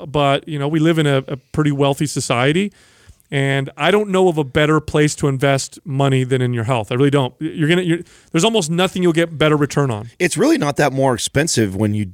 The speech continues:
Speaker 2: go through someone like ButcherBox. That's
Speaker 1: That's
Speaker 2: one of the,
Speaker 1: true.
Speaker 2: that's one of the reasons why. And I know you referenced them, that I, I think it's amazing, uh, what they do, because when you look at what you're getting by having it shipped to your house, and I know that grass-fed is typically more expensive,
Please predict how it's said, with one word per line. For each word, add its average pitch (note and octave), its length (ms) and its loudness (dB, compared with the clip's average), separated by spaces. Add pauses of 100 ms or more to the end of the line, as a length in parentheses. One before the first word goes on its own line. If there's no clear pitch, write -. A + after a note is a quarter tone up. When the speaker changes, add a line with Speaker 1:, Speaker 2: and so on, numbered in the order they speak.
(140)
Speaker 2:
go B2+ 200 4
through C3 220 -2
someone G#2+ 260 0
like F#2+ 200 -4
ButcherBox. F#2 460 -2
That's C3 120 -4
Speaker 1:
That's - 0 -
Speaker 2:
one C3+ 140 4
of C3+ 60 2
the, B2 40 4
Speaker 1:
true. B2 220 2
Speaker 2:
that's B2+ 200 -2
one C#3+ 140 2
of D3 60 2
the A#2+ 100 2
reasons G#2 340 -2
why. G2+ 300 0
And G#2 80 -4
I A2+ 60 -2
know B2 80 0
you A2+ 160 0
referenced A#2 440 -2
them, G2 180 -4
that G2 100 0
I, G2 240 0
I G#2 80 0
think G#2+ 200 -2
it's G2+ 140 -4
amazing, G2 800 0
uh, F#2 240 -2
what F#2 200 -2
they F#2+ 140 -2
do, A#2 300 0
because G2 440 0 (280)
when A2 120 -6
you C#3 140 4
look B2 320 0
at A2+ 300 2
what A2 160 -2
you're A#2+ 120 0
getting A2 440 -2
by G#2 140 0
having G2+ 320 -2
it F#2 100 -4
shipped - 300 -4
to A2 80 -6
your F#2 100 -4
house, G2+ 400 0
and G#2+ 120 -6
I G#2+ 120 -2
know A2 260 2
that F#2+ 140 -2
grass-fed G2 460 0
is F2+ 120 -6
typically - 420 -2
more F#2 220 -2
expensive, F2+ 580 -4